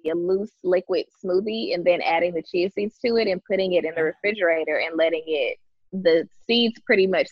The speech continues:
swell up with the liquid and create a jelly-like pudding. And you can make these really cute. You can put 'em in a mason jar and then stack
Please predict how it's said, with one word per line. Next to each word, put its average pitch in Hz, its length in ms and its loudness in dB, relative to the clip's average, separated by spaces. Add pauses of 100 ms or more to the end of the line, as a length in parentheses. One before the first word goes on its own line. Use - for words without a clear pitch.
(100)
swell 170 260 4
up 156 160 2
with - 180 -6
the - 60 -6
liquid 147 460 -2
and 170 240 -8
create 165 320 0
a 151 80 -2
jelly-like 151 800 -2 (680)
pudding. 170 540 2
And 185 160 2
you 208 80 -2
can 185 400 -2
make 202 260 2
these 220 220 -2
really 180 220 2
cute. 175 260 0
You 190 60 -2
can 196 100 -4
put 220 100 -2
'em 190 100 -2
in 185 80 0
a 180 40 -2
mason 175 340 -2
jar 165 300 4
and 156 100 -6
then 147 160 -8
stack 170 280 0